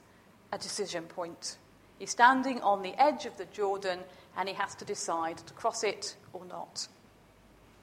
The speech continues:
He's lived among these people all his life.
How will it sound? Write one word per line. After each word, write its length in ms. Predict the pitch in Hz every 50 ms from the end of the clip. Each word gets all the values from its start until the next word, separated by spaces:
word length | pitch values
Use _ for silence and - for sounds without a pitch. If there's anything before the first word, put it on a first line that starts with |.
| - - - - - - - - - - - - - - - - - -
He's 220 | - 262 247 -
lived 320 | 262 285 330 359 392 - -
among 400 | 277 269 254 254 254 247 247 240
these 260 | 240 247 233 226 -
people 380 | - 240 240 233 - - 202 190
all 320 | - 233 269 277 277 285
his 220 | 277 277 285 - 240
life. 580 | 262 277 262 196 165 - - - - - -